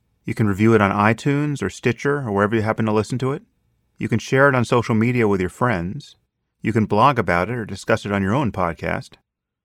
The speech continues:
Or you can support it directly. And you can do this by subscribing through my website at sam harris dot org. And there you'll find subscriber-only content,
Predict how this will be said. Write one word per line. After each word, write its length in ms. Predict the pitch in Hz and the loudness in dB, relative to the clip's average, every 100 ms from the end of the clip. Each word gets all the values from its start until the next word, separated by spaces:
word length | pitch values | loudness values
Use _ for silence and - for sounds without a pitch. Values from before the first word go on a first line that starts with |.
| _ - | _ -4
Or 180 | 143 185 | 0 0
you 80 | |
can 120 | 185 165 | 0 -4
support 340 | - 160 147 | -4 -2 -2
it 80 | 123 | 0
directly. 540 | 123 135 - 80 - _ _ _ _ - | 2 2 0 -8 -12 _ _ _ _ -8
And 100 | 131 | -4
you 60 | 127 | 0
can 120 | 127 | 0
do 120 | 156 | 0
this 160 | 175 156 | 0 0
by 140 | 131 | -2
subscribing 720 | 120 110 - 123 127 135 127 113 | -2 -6 -6 -2 0 0 0 -2
through 140 | 110 | -2
my 120 | 104 | 0
website 460 | 95 107 - 82 - _ _ _ _ - | 0 -2 -4 -10 -10 _ _ _ _ -10
at 100 | 95 | -8
sam 340 | - 107 104 | -2 0 2
harris 260 | 101 101 - | 0 0 0
dot 200 | 98 95 | -2 -2
org. 280 | 92 92 _ _ _ _ _ _ _ - | -4 -8 _ _ _ _ _ _ _ -6
And 120 | 117 | -2
there 120 | 151 | 0
you'll 140 | 170 147 | 0 0
find 360 | 151 139 127 | 0 0 0
subscriber-only 1040 | - 104 - 123 127 123 120 117 113 110 101 | -2 -8 -2 2 2 2 0 2 0 0 -2
content, 460 | 131 107 - - | -2 -2 -4 -12